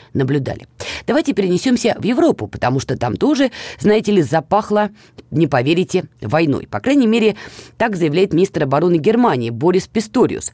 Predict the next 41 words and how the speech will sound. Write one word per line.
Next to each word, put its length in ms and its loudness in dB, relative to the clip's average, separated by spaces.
Он 160 2
призвал 440 2
приготовиться 680 2
к 100 -12
возможной 580 2
войне 380 0
в 20 -8
Европе. 540 0
О 100 0
необходимости 640 0
привыкнуть 520 0
к 60 -4
мысли 300 2
об 140 -2
угрозе 360 0
войны 340 2
он 120 4
заявил 380 0
в 80 -2
интервью 540 0
одному 380 2
немецкому 640 0
изданию. 520 0
Далее 260 0
его 180 2
цитата: 540 -2
"Мы 120 2
должны 300 2
снова 300 4
привыкнуть 500 -2
к 60 -6
мысли 400 0
о 140 -2
том, 180 2
что 160 -2
в 60 0
Европе 420 2
может 300 0
возникнуть 480 0
угроза 340 0
войны. 360 0